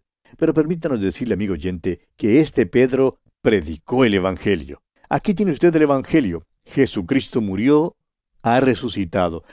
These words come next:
y todos los que crean en él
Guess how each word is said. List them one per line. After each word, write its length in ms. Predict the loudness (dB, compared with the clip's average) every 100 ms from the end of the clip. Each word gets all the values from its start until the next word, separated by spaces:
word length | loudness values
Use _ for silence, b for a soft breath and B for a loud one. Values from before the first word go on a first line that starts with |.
| B
y 160 | 0 0
todos 520 | 2 4 4 4 2
los 200 | 2 2
que 180 | -2 -2
crean 480 | 2 4 4 4 2
en 160 | 2
él 300 | 2 2 -2